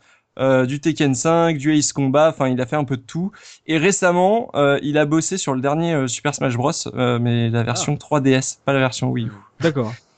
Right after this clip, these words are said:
Speaker 1: Donc, euh, il... c'est vraiment une petite main, euh, des petites mains de chez Namco. Euh, il avoue lui-même,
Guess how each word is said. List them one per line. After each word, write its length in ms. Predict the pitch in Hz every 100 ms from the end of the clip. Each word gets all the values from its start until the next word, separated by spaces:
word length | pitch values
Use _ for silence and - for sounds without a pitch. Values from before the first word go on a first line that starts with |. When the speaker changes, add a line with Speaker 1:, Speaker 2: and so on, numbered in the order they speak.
| _ _ _ -
Speaker 1:
Donc, 260 | 123 120
euh, 420 | 120 120 120 113 110
il... 220 | 113 113
c'est 160 | 113 135
vraiment 180 | 151
une 140 | 190 180
petite 400 | 175 - 170 -
main, 380 | 170 180 175 156
euh, 40 |
des 100 | 143
petites 200 | - 151
mains 120 | 170
de 60 | 170
chez 160 | -
Namco. 540 | 139 139 135 139 170 214 - _ _ -
Euh, 500 | 135 135 135 135 -
il 140 | 160 170
avoue 180 | 175
lui-même, 540 | 208 202 190 214 170